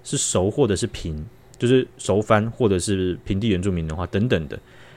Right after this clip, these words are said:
啊，他们，他这样子的字样的话，其实你就是一个认同的基准啊。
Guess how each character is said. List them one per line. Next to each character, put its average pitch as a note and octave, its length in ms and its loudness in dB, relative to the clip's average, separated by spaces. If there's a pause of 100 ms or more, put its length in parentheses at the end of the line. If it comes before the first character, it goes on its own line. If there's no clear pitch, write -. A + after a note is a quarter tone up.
(160)
啊， F2 120 0
他 A#2+ 160 2
们， B2+ 200 2 (100)
他 - 100 -10 (120)
这 B3+ 140 4
样 F#3 140 6
子 C3 140 0
的 G2 260 0 (440)
字 C#3 180 0
样 A#2 180 6
的 F#2 80 0
话， G2 140 0
其 B2 220 0
实 B2+ 120 0
你 G#2+ 140 0
就 G2+ 140 0
是 G#2+ 120 -4
一 G2+ 40 -2
个 F2+ 180 -2
认 G#2+ 220 2
同 F2 160 -6
的 D#2+ 80 -4
基 F#2 260 -6
准 - 160 -8 (540)
啊。 E2+ 200 -2